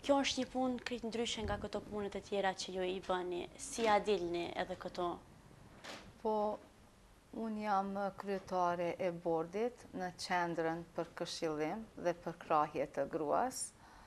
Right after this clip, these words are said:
Speaker 2: Ë, kjo është organizat jo qeveritare, është organizat jo profitabile dhe është organizat apartijake. Ë,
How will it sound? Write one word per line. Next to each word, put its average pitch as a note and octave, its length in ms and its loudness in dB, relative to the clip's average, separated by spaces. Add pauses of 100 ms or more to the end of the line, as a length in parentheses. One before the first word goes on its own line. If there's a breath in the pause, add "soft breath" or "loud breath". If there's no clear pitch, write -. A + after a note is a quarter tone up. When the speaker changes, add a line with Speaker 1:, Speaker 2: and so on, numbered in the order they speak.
(380 loud breath)
Speaker 2:
Ë, F#3 420 2
kjo G#3 320 2
është - 320 -8
organizat F3+ 880 -2 (440)
jo F3 200 0
qeveritare, E3 960 -2 (680 loud breath)
është - 420 -8
organizat F3 840 -4 (320)
jo F#3+ 160 0 (160)
profitabile E3+ 1120 0 (400 loud breath)
dhe F#3 240 -2 (100)
është F3+ 240 -6
organizat F3 640 -4 (160)
apartijake. E3 1040 0 (840 loud breath)
Ë, F#3 140 0